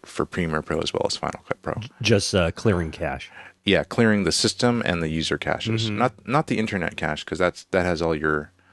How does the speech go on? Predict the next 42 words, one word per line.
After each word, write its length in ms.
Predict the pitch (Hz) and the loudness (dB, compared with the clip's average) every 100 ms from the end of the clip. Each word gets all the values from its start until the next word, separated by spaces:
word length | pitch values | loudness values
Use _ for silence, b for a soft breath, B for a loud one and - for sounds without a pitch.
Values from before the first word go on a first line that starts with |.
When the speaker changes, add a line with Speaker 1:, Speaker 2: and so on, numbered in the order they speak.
| b b | b b
Speaker 1:
bookmarks 580 | 98 - 78 76 - - | -4 -2 -6 -6 -6 -8
and 360 | 80 78 78 - | -6 -10 -10 -6
things 200 | 78 78 | -2 -2
like 100 | 80 | -2
that. 220 | - - | -4 0
So 80 | 87 | 2
I 40 | |
wouldn't 220 | 87 80 | 2 0
Speaker 2:
Yeah. 60 | 76 | -2
Speaker 1:
do 40 | |
that. 200 | 76 80 - - | -2 -2 -6 -6
Uh, 160 | 98 92 | -2 0
and 120 | 92 | 0
all 100 | 85 | 0
the 120 | 82 78 | 0 0
little 200 | 76 76 | 0 0
J 200 | 85 82 | 2 2
pegs 380 | - 73 76 78 | 2 -2 -2 -6
and 260 | 73 76 B B - | -8 -10 B B -4
things 200 | 82 71 | -2 0
that 120 | - | -2
fill 240 | - 82 | 2 2
in 380 | 80 80 78 73 B B B - | 2 0 -4 -6 B B B 0
pages 440 | 85 78 80 73 | 0 2 2 0
when, 340 | 76 76 73 73 _ | -2 -6 -6 -10 _
when 160 | - 85 | -8 -2
you 100 | 78 | 0
visit 240 | 78 78 76 | 2 2 2
them 120 | 76 | 0
more, 180 | 76 73 | -2 -2
more, 240 | 76 78 | -4 -6
more 160 | 87 82 | -2 -2
than 100 | 78 | 0
Speaker 2:
Right. 80 | 73 | -2
Speaker 1:
once, 200 | 73 - | -2 2
rather 180 | 82 76 | 0 0
than 100 | 76 | -2
reloading 400 | 73 73 73 76 | 0 2 0 -4
them 80 | |
from 140 | 76 76 | -8 -6
the 60 | |
internet. 360 | 76 - 78 78 | -6 -6 -6 -6